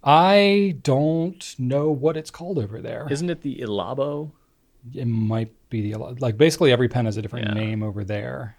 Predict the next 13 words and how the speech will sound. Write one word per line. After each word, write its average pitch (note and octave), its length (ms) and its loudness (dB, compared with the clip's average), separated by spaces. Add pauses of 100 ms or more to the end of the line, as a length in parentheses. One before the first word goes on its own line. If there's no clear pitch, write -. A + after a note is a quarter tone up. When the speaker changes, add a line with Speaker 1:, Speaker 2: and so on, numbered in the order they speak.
Speaker 1:
I A2+ 80 -8
think C#3+ 220 -4
it D3+ 60 -4
might C#3+ 160 -6
be D#3 100 -6
the C3+ 120 -4
Ilabo. B2+ 580 -8 (1500)
Speaker 2:
I A#2 40 -20
don't A2 160 -6
know A2+ 80 -4
what A2+ 140 0
Ilabo G#2+ 480 0
means. G2 400 -2